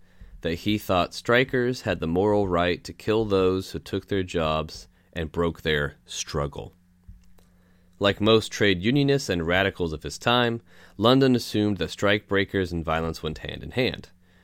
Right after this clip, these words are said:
And of course, this Jack London, uh, that Mister Kotkin is referring to, uh, he was one of the leading figures of organized labor internationally. And he also just happened to be a leader of the Socialist Party.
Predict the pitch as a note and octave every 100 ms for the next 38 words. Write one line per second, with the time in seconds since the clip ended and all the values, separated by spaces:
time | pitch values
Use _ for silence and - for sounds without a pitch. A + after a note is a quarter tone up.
0 | _ _ _ F#2 G2 - F#2+ F2+ - E2
1 | - D#2 D2+ E2 E2 D#2 D2 D2 F2 -
2 | C#2+ A1 G#1 - D2 B1+ - - D#2+ -
3 | D2 - E2+ - D#2 C#2+ D2 - G#3+ F2
4 | - - D3 _ _ _ _ - _ _
5 | _ G2 F#2 F#2 A#2 A2+ E2+ - - G#2
6 | G2+ F#2+ F#2 F2 B2 C3+ G2 - E3 D#2
7 | C2 - F#2+ D#2+ E2+ C#2+ G1+ D#2 D2+ D2
8 | A1 - - - F#2 D2+ G#2 - - -
9 | - _ _ _ _ _ _ _ - F2+
10 | F#2 G#2+ A2 B2 G#2 F#2 - D#2 D#2+ D#2
11 | D2 D2+ C#2 C#2+ - - - D#2 C#2+ C#2
12 | C#2 C#2+ - - D2 - C2+ - C3 G2+
13 | -